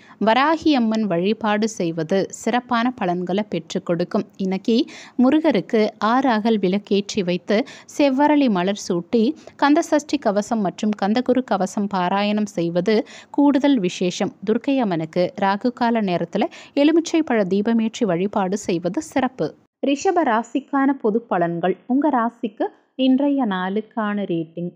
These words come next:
ஐந்துக்கு மூன்று ஸ்டார். இன்றைய நாள்ல நிதானத்தோடு இருந்து வெற்றி பெற பாருங்க. முக்கியமான முடிவுகள்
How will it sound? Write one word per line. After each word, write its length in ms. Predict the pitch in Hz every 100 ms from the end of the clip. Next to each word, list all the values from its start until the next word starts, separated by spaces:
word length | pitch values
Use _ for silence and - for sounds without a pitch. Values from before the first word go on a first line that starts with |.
| -
ஐந்துக்கு 580 | 233 247 254 269 - 269 - _ _
மூன்று 440 | 269 302 320 320 330
ஸ்டார். 400 | 320 - 180 165 - -
இன்றைய 460 | 247 254 285 262 226
நாள்ல 340 | 175 175 208 196 - _ -
நிதானத்தோடு 720 | 262 269 311 311 302 247 247 226
இருந்து 360 | 185 180 190 190 -
வெற்றி 300 | 180 185 240
பெற 200 | 214 190
பாருங்க. 400 | 196 175 156 156 247 - _ _ -
முக்கியமான 580 | 311 320 381 349 320 311
முடிவுகள் 480 | 254 277 294 302